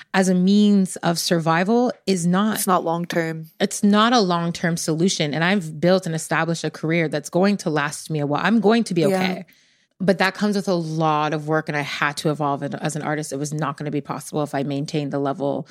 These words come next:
Speaker 1: of skill that I did when I was first learning at home. Even if I was a, how good I was four years ago, it was not gonna be possible. So being Black, being feminized, being queer, being trans,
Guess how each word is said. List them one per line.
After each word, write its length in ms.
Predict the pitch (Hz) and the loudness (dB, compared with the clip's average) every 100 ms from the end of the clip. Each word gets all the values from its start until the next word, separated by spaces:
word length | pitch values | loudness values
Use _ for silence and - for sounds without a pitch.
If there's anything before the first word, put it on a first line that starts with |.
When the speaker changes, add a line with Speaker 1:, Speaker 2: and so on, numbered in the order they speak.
| - - - - | -18 -20 -14 -6
Speaker 1:
of 100 | 160 | -4
skill 380 | - 170 147 143 | -4 -2 0 0
that 100 | 147 | -2
I 80 | |
did 320 | 147 147 147 156 | -2 -2 -4 -2
when 180 | 156 | -4
I 60 | 143 | -2
was 160 | 143 - | -4 -4
first 260 | 147 143 | -6 -4
learning 280 | 143 139 139 | -6 -6 -8
at 80 | 127 | -8
home. 380 | 143 - 185 - _ _ _ _ | -8 -8 -8 -10 _ _ _ _
Even 400 | 220 202 190 160 - _ _ | 0 2 0 -2 -10 _ _
if 180 | 190 202 | 0 2
I 80 | 165 | 2
was 200 | 170 160 | 2 0
a, 360 | 156 - 139 160 | -2 -2 -6 -8
how 360 | - 175 170 | -4 0 0
good 200 | 165 170 | 0 0
I 100 | 165 | 0
was 320 | 156 156 156 | 0 -2 -4
four 280 | - - 190 | -6 -2 0
years 280 | 160 139 139 | 0 -2 -4
ago, 280 | - 127 165 _ - | -6 -6 -8 _ -4
it 80 | 170 | -4
was 120 | 156 | -2
not 120 | 147 | -4
gonna 140 | 143 139 | -4 -6
be 40 | |
possible. 520 | - 101 - 208 180 - - - _ | -6 -10 -10 -10 -12 -12 -20 -20 _
So 120 | - | -2
being 320 | 185 226 247 208 | 4 6 6 4
Black, 420 | 175 147 156 - - | 2 2 -2 -8 -2
being 200 | 185 190 | 0 0
feminized, 920 | - 180 170 160 156 156 151 - - - _ _ _ _ | 2 2 2 0 0 -2 -4 -6 -14 -20 _ _ _ _
being 300 | 202 190 180 | 4 4 2
queer, 340 | - 196 175 151 | 0 2 2 2
being 300 | 160 156 147 | -2 -6 -6
trans, 720 | - 208 196 185 175 165 | 0 2 2 0 -2 -4